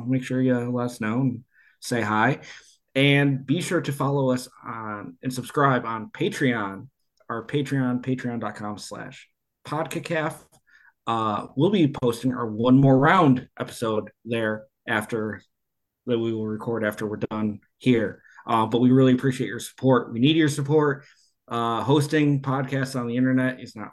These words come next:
free, and we do this for y'all 'cause we love to talk about concacaf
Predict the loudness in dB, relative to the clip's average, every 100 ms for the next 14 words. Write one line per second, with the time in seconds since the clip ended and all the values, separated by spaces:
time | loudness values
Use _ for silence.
0 | -8 0 0 0 -6 _ _ _ _ _
1 | -12 -10 -10 -10 -10 -10 -8 -8 -8 -10
2 | -16 -10 -8 -8 -12 _ _ _ -14 -10
3 | -10 -12 -12 -12 -12 -12 -14 -12 -14 -16
4 | -16 -16 -16